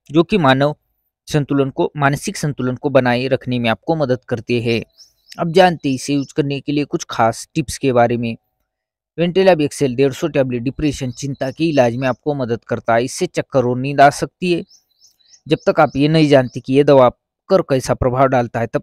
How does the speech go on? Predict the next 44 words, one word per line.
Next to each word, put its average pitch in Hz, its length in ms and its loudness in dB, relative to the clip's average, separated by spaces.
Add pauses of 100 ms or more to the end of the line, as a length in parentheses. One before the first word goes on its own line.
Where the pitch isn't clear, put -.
तक 170 80 -2
गाड़ी 135 240 4
चलाने 123 360 -2
या 151 160 2
मानसिक 139 400 -6
एकाग्रता 120 520 -2
वाला 120 200 4
कोई 135 240 0
भी 120 120 -8
काम 120 260 2
न 120 140 -6
करें। 113 260 -6 (1200)
इससे 170 260 4
बेचैनी 139 500 -2 (340)
अनुभूति 147 440 -2
हो 143 180 2
सकती - 340 -4
है, 123 120 0
खासकर 160 340 0
जब 131 200 0
आप 120 180 4
पहली 135 220 -2
बार 131 180 4
इसे 120 220 -6
लेना 123 260 -4
शुरू 131 280 -8
कर 117 180 -2
दें। 110 160 -2
अपने 156 240 -6
डॉक्टर 147 300 -2
को 117 140 -12
सूचित 135 380 -12
करें 123 180 -6
यदि 139 320 -6 (340)
आपके 117 300 0
साथ 123 180 -2
भी 147 200 0
ऐसा 135 240 -2
होता 120 360 0
है। 120 180 2 (440)
अपने 190 200 -4
डॉक्टर 156 280 0
से - 140 -8
बात 120 220 2